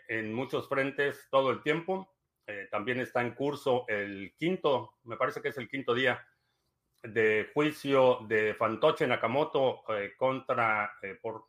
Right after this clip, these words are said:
está acusando de difamación a Holdonout. Eh, ayer los auditores de K P M G, eh, hicieron un análisis forense de la evidencia presentada por la defensa de,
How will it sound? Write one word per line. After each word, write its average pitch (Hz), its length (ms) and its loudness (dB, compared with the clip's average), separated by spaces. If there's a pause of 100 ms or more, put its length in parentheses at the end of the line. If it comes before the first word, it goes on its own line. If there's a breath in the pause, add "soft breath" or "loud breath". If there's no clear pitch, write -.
está 117 240 -2
acusando 117 420 0
de 101 80 -2
difamación 104 460 -6
a - 120 -4
Holdonout. 147 460 2 (800)
Eh, 98 720 -4 (120)
ayer 113 580 2
los 104 380 -4
auditores 123 840 2 (640)
de 104 760 2 (880)
K 120 180 4
P 127 140 6
M 120 180 4
G, 139 400 4
eh, 95 680 -8 (100)
hicieron 110 400 0
un 110 160 -4
análisis 110 480 -2
forense 113 640 0 (540)
de 107 140 -2
la 107 60 2
evidencia 120 400 0
presentada 120 600 2
por 104 280 0
la 101 120 2
defensa 120 440 0
de, 101 200 -10